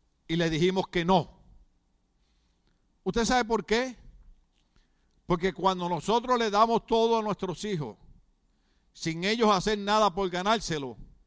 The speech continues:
les estamos afectando su futuro. Usted sabe la tristeza que a mí me da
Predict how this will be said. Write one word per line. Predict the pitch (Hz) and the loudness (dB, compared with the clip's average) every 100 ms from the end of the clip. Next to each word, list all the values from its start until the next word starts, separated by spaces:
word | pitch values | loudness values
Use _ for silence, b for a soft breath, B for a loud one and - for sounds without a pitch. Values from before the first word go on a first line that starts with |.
| _ _ _ _ _ _ | _ _ _ _ _ _
les | - 156 | -4 -2
estamos | 139 - 175 190 196 190 | -2 -2 2 2 4 -2
afectando | 151 143 - 175 180 180 | -2 -6 -6 -6 -6 -8
su | 175 156 | -8 -10
futuro. | 139 139 143 101 - - _ _ _ _ _ _ _ _ _ _ _ _ _ _ _ _ _ _ _ _ _ _ _ - - - - - - _ _ _ _ _ _ _ _ _ _ | -12 -10 -10 -10 -16 -20 _ _ _ _ _ _ _ _ _ _ _ _ _ _ _ _ _ _ _ _ _ _ _ -20 -20 -20 -20 -20 -20 _ _ _ _ _ _ _ _ _ _
Usted | 175 226 | -2 0
sabe | 277 277 247 | 2 2 2
la | 208 | 0
tristeza | 190 - 214 226 240 | -2 -6 -4 -2 -4
que | 196 165 | -4 -6
a | |
mí | 170 | -6
me | 196 190 | -8 -4
da | 165 170 170 | -2 -2 -4